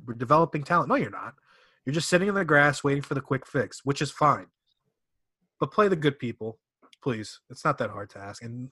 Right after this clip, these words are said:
the idiots that say, "Why are we getting mad about it?" It's just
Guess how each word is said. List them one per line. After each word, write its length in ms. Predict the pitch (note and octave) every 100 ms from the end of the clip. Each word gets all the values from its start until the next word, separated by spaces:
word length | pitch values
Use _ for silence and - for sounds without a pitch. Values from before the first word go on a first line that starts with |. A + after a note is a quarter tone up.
| -
the 160 | C#3
idiots 300 | D3 D#3 D3
that 160 | - A#2+
say, 320 | C3+ B2+ A#2+
"Why 200 | A2+ A#2+
are 80 | A#2+
we 200 | A#2+ A2+
getting 260 | G#2+ B2 A2
mad 160 | A2
about 280 | A#2 C3 C#3
it?" 80 | D3
It's 160 | B2+ -
just 280 | C#3 -